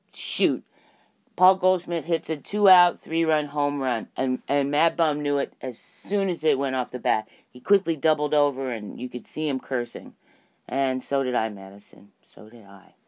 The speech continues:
So, Arizona four, San Francisco one after five. But in the bottom of the seventh,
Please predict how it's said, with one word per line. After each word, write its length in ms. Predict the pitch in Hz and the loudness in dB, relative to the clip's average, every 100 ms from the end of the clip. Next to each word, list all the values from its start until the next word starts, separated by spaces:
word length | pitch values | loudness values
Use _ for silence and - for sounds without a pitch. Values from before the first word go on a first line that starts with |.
| _ _ _ _ _ _ | _ _ _ _ _ _
So, 400 | - 110 104 104 - - | -12 -10 -10 -14 -10 -4
Arizona 580 | 135 135 127 123 123 - | -2 -2 -2 -4 -6 -10
four, 460 | - 120 113 110 113 | -10 -4 -2 -2 -6
San 240 | - 110 104 | -14 -14 -14
Francisco 540 | 110 104 107 - 113 | -16 -18 -18 -14 -12
one 340 | 107 104 98 95 _ _ _ _ _ _ _ _ _ _ - | -10 -10 -10 -14 _ _ _ _ _ _ _ _ _ _ -16
after 260 | - 127 127 | -14 -12 -12
five. 380 | 123 104 101 107 _ _ _ _ _ _ | -10 -12 -12 -20 _ _ _ _ _ _
But 460 | - 233 180 160 - _ - | 6 6 6 2 -6 _ -10
in 80 | 131 | -4
the 60 | |
bottom 240 | 127 143 139 | 2 2 2
of 80 | 131 | -4
the 80 | |
seventh, 560 | 131 - 220 147 147 - | -2 4 4 4 -4 -8